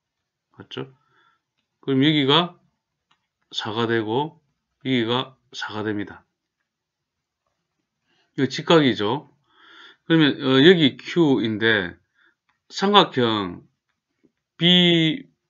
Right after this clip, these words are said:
비피큐에서 Q의 각을 곱표를 해볼게요. 각 비큐피를 곱표를 해볼게요.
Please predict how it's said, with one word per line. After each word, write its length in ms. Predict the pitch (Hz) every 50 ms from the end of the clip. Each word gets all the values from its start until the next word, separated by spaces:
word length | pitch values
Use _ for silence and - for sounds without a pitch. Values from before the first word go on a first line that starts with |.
| _ _ _ _ _
비피큐에서 1600 | - - - 170 165 160 151 139 135 - - - - 165 156 147 139 131 - 120 120 110 - - 131 127 117 101 90 82 80 _ _ _ _ _ _ _ _ _ -
Q의 580 | - - 208 208 196 175 165 156 151 147 139 -
각을 720 | - 127 123 123 123 127 120 113 113 110 101 82 80 _ _ _ _ _ _ _ _ _ _ _ _
곱표를 360 | - 190 190 - 170 131 107
해볼게요. 440 | 87 85 85 - - - 82 80 - _ _ _ _ _ _ _ _ _ _ _ _ _ _ _ _ _ _ _ _ _ _ _ _ _ _ _ _ _ _ _ _ _ _ _ _ _ _ _ -
각 360 | - 131 143 147 - - _ _ _ _ _ _ _ _ _ _ _ _ _ _ _ _ _ _ _ _ _ _ _ _ _ _ _ _ _ _ _ _ _ _ _ _ _ _ -
비큐피를 1600 | 139 139 151 147 147 _ _ - - - 156 147 143 139 - _ _ _ _ - - 147 139 135 127 123 123 143 147 143 - -
곱표를 360 | _ - 170 160 143 120 95
해볼게요. 380 | 85 82 82 - - - 82